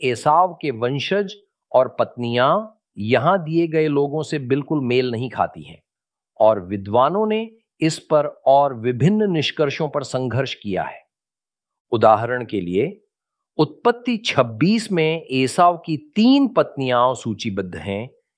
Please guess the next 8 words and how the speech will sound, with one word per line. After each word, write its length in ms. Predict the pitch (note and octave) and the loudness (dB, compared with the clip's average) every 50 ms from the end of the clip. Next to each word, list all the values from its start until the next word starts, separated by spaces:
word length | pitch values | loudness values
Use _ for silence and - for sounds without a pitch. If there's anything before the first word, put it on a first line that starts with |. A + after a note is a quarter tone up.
| - | -8
यहूदीत, 920 | A2+ A2 A2+ G2+ G2+ G2+ G2+ F#2+ F#2 A2+ C3+ D3 C#3+ D3 D3+ D3+ - - _ _ - | -2 0 0 0 0 0 -6 -4 -2 0 0 2 2 0 -2 -4 -8 -18 _ _ -2
बाशमत 680 | G2+ G2+ G#2+ A2 G#2+ - - B2+ A#2+ B2 B2+ D3+ - - - _ _ _ _ _ - | 2 4 4 4 2 0 -2 -2 0 0 0 -2 -4 -8 -20 _ _ _ _ _ 0
और 140 | A2 G#2+ G2 | 0 0 2
महल्लत। 600 | G2+ G#2 G2 - A2 G#2+ G2+ F#2 E2 D2+ - _ _ _ _ _ _ _ _ _ _ _ _ _ _ _ _ _ - | 2 0 0 2 2 0 0 -2 -4 -6 -8 _ _ _ _ _ _ _ _ _ _ _ _ _ _ _ _ _ -4
यहां 180 | C3+ C3 C#3+ C#3+ | -2 -2 0 -2
उत्पत्ति 440 | C3 A2 - - C#3 - - C3+ | -4 -8 -10 -14 -14 -12 -14 -16
छत्तीस 540 | A2 - - G2+ _ - D#3+ F#3 F#3+ D#3 - | -16 -14 -16 -16 _ -10 -8 -8 -8 -8 -8
में 200 | F3+ G3 B3 - | -8 -10 -10 -12